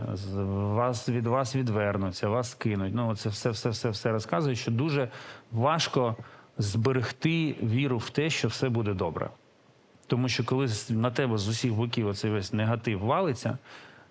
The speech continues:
е, триматися дуже ва-, дуже важко. Але, е,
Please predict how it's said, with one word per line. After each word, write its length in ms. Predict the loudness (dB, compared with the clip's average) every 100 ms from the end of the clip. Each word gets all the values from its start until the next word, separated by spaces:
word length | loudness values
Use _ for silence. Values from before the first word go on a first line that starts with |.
| -4
е, 240 | 0 0 0
триматися 580 | 0 2 2 0 0 0
дуже 280 | 0 0
ва-, 160 | 0 0 0
дуже 360 | 0 2 2
важко. 480 | 2 0 -2 -4 -4 -6 -20 -20 -20 -12
Але, 380 | 0 2 4 2 2 2 2 0 0
е, 560 | 2 2 2 2 0